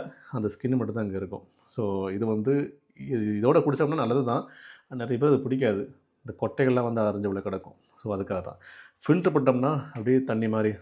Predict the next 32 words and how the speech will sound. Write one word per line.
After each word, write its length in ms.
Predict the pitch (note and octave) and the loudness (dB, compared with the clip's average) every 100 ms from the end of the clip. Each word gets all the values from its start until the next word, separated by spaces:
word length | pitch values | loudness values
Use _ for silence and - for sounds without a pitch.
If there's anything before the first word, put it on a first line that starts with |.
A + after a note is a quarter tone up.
| - | -10
சூப்பரா 340 | A2+ G2+ G2+ G2 | -10 -6 -2 -2
இருக்கும். 220 | G2 - - - | -4 -12 -16 -10
So, 80 | A#2 G2 | -4 -2
இது 80 | G2+ A2+ | 0 0
வந்து 180 | A2 B2+ C3 | 0 -2 -4
குடிக்கிறது 300 | B2+ C3 A2+ G#2+ | -2 0 2 2
ரொம்ப, 140 | B2 A#2+ | 2 0
ரொம்ப 160 | G#2+ A#2+ F#3+ - _ _ _ _ _ | 0 0 -2 -6 _ _ _ _ _
சூப்பரா 280 | B2+ C3 A#2+ | 6 8 8
இருக்கும். 240 | A2+ E3+ C#3 A2 | 8 2 0 2
நிறைய 200 | B2 A#2 A2+ G#2 G2+ - _ | 4 4 4 4 2 -2 _
குழந்தைகளும் 480 | A2 B2 C3+ C3 C3+ | 0 4 6 6 4
வந்து 180 | A#2+ C3+ | 4 4
ரொம்ப 140 | A2+ G2+ | 4 2
லைக் 200 | G2+ B2+ B2+ | 0 0 -2
பண்ணி 160 | A#2+ A2 | -2 -2
குடிப்பாங்க, 340 | G#2+ G#2+ F#2 F#2 | -2 -4 -6 -8
அதுக்காக 220 | F2+ F2+ | -8 -10
தான். 120 | - _ - - - - | -12 _ -20 -20 -18 -10
So, 60 | G2+ | -6
மஸ்ட்டாக 220 | G2 - B2+ | -4 0 0
வந்து 140 | A2+ | 2
ட்ரை 100 | G#2+ | 0
பண்ணி 120 | G#2+ G2 | 0 -2
பாருங்க. 220 | F#2+ F#2+ G2+ A2+ | -4 -6 -12 -14
இதை 140 | G2+ G2 | -12 -8
நம்ம 120 | G2 | -8
வந்து 140 | G2 G2 | -6 -8
என்ன 100 | F#2+ G2+ - | -8 -14 -14
கிளாஸில் 220 | G#2+ G2+ | -10 -12
ஊற்றிக்கலாமா? 360 | G2 G2 G#2 F2+ - _ _ _ _ _ _ _ _ _ - - - A#2+ | -6 -6 -4 -8 -14 _ _ _ _ _ _ _ _ _ -10 -10 -6 -4
ரெண்டு 220 | A#2+ | 0